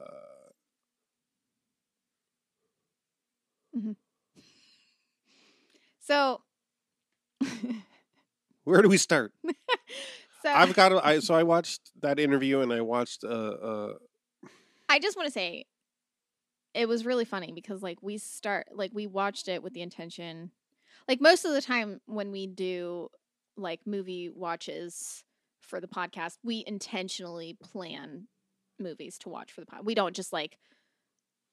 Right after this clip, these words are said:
Speaker 1: watch a movie and then after it's over be like, "You want a pod about that?" We, like,
Speaker 2: Oh, yeah.
Speaker 1: we, like, we watch movies with inten-, with intent.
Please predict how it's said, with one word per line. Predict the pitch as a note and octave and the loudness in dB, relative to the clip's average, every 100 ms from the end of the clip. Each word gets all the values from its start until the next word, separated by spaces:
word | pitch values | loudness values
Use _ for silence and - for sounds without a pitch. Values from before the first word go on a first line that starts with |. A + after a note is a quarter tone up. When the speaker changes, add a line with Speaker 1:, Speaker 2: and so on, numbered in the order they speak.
| _ _ - | _ _ -2
Speaker 1:
watch | A3 G3+ - | 2 4 2
a | |
movie | G3 F#3+ F3+ | -4 -4 -6
and | F3+ | -6
then | E3 E3 - | -8 -8 -6
after | E3 - F3 | -6 -6 -10
it's | E3+ | -6
over | E3 D#3+ E3 | -6 -4 -6
be | F3+ | -8
like, | D#3+ D#3+ - | -8 -8 -6
"You | A#3 | -4
want | A3+ | -4
a | |
pod | G#3 A3 A#3+ | -4 -6 -4
about | B3+ C4 B3+ | -2 -4 -4
that?" | C4+ C4+ - | -6 -6 -8
We, | - G3 | -10 -6
like, | E3+ - _ _ | -6 -6 _ _
Speaker 2:
Oh, | - C#3 | 4 4
yeah. | A2+ C3 | 4 4
Speaker 1:
we, | C#4+ | 6
like, | C4+ A#3 - | 6 4 -2
we | B3 A#3+ | 0 4
watch | A#3+ A3+ | 4 4
movies | G#3+ G3 F#3 | 0 -4 -4
with | F3+ - | -6 -8
inten-, | F#3 F3 - - - | -10 -12 -16 -20 -12
with | G3+ - | -12 -8
intent. | F#3+ F3+ - F#3 F#3+ - - | -8 -10 -12 -12 -12 -14 -20